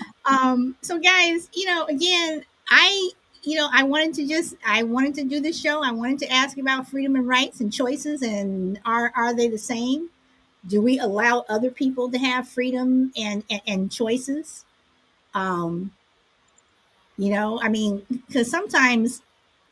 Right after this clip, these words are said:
when I'm saying things, I had to catch, catch myself too as a parent. When I would tell my son that he could not do something, I would literally have to catch myself and say, "I sound just like my, my, my mother." When I would get pissed off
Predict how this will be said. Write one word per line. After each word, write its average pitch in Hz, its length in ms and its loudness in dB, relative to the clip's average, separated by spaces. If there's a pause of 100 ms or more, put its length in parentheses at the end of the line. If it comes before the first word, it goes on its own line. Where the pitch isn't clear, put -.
(160)
when 226 260 -2
I'm 302 360 4 (800)
saying 269 500 0
things, 339 320 -2
I 311 40 6
had 494 240 2
to 247 60 -10
catch, 311 340 0 (120)
catch 311 240 0
myself 202 480 -4
too 240 280 -4
as 180 200 -2
a - 40 -12
parent. 254 420 -4 (440)
When 240 140 -2
I 285 120 8
would 320 140 -6
tell 254 360 0
my 214 160 0
son 233 420 -2
that 190 140 -8
he 240 140 0
could 226 180 -2
not 214 280 0
do 254 360 2
something, 269 640 -2 (640)
I 320 100 6
would 403 120 0
literally 320 280 2
have 254 120 0
to 262 60 -8
catch 262 220 -4
myself 220 320 -2
and 208 100 -6
say, 208 300 -4
"I 381 240 -4
sound 185 300 -6
just 254 180 -6
like 254 160 -2
my, 240 300 -2 (200)
my, 247 240 0
my 262 140 4
mother." 165 380 -2
When 185 120 -4
I 240 100 0
would 226 100 -4
get 190 180 -4
pissed 247 280 -4
off 196 240 -2